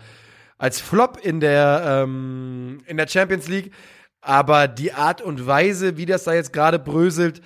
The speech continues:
ist dann doch bedenklich. Dann ist es ja vollkommen klar, dass auch ein wackelndes, strauchelndes, kriselndes Juventus Turin gegen Maccabi Haifa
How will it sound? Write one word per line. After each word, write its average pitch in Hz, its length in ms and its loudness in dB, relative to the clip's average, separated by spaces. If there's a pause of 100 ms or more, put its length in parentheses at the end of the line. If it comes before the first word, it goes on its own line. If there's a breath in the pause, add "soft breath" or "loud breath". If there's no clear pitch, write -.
(220 loud breath)
ist 143 140 -4
dann 156 140 2
doch 170 160 4
bedenklich. 156 480 0
Dann 131 100 -4
ist 127 60 -6
es 127 40 -8
ja 143 80 -4
vollkommen 135 360 -4
klar, 135 240 0
dass 127 200 -6
auch 131 300 -2 (280 loud breath)
ein 120 280 -2 (300 soft breath)
wackelndes, 143 680 0
strauchelndes, 143 680 -2
kriselndes 175 560 0
Juventus 147 400 -2
Turin 131 420 -2 (800)
gegen 135 380 -6
Maccabi 156 340 0
Haifa 123 560 -2